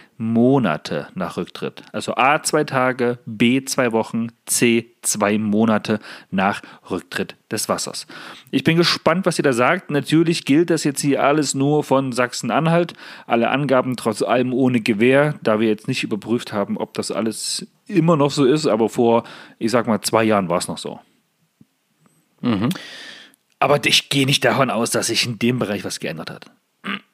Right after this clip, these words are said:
Speaker 1: <clears throat> Frage Nummer zwei, wo ihr keine Antwortmöglichkeiten bekommt, ist folgende. Wovon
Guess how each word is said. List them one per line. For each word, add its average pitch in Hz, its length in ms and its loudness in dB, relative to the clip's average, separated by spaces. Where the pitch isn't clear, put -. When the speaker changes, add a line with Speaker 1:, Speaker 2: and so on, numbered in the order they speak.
Speaker 1:
<clears throat> 165 80 -4
Frage 135 540 0
Nummer 185 240 4
zwei, 160 400 4
wo 117 300 0
ihr 107 180 2
keine 135 540 0
Antwortmöglichkeiten 98 1040 -4
bekommt, 135 480 -2
ist - 400 -2
folgende. 80 800 -2
Wovon 117 800 2